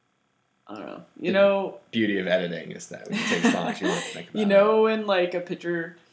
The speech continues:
Speaker 1: says, like, "I just gotta trust my pitches. Just gotta, just gotta make my,
Speaker 2: Gotta
Speaker 1: hit my
Speaker 2: trust your,
Speaker 1: spots.
Speaker 2: trust your stuff.
Speaker 1: Just gotta trust my stuff." I think that's what it is. Like, the, the Eagles just have to trust their stuff. They've been using it all year. They gotta trust Nick Foles. Just let him hit his spots.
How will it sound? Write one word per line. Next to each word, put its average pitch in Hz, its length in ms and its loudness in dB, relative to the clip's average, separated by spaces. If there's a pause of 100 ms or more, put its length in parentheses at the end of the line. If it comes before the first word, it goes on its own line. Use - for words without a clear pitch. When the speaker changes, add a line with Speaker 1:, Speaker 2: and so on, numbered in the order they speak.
(340)
Speaker 1:
says, 156 200 -12
like, 131 240 -8
"I 104 80 -10
just - 160 -10
gotta 123 180 -6
trust - 220 -16
my 110 80 -10
pitches. - 560 -14 (400)
Just - 100 -20
gotta, 104 240 -12 (280)
just - 200 -20
gotta 254 140 -8
make 277 240 -12
my, 101 140 -12 (200)
Speaker 2:
Gotta 95 140 -2
Speaker 1:
hit - 0 -
my 190 40 -2
Speaker 2:
trust - 260 0
your, - 100 -6
Speaker 1:
spots. 165 160 -6
Speaker 2:
trust 107 220 0
your - 60 -6
stuff. 98 300 -4
Speaker 1:
Just - 120 -14
gotta 185 140 0
trust 175 180 -8
my 151 100 -10
stuff." - 420 -12
I 175 60 -6
think 254 140 0
that's 294 120 0
what 285 80 -4
it 269 120 -6
is. 180 140 -6
Like, 185 160 0
the, 185 240 2
the 220 100 -6
Eagles 220 240 -2
just 240 40 -2
have 226 120 -4
to 208 100 -16
trust 214 180 -6
their 214 140 -6
stuff. 190 320 -6
They've 180 120 -2
been 190 120 -4
using 202 200 -2
it 196 60 -2
all 202 160 4
year. 185 200 -4 (520)
They 185 60 -2
gotta 196 200 6
trust 208 200 -4
Nick 202 160 -4
Foles. 190 320 -6 (420)
Just - 160 -14
let 196 140 4
him 190 60 -4
hit 190 100 -2
his 185 80 -2
spots. - 460 -6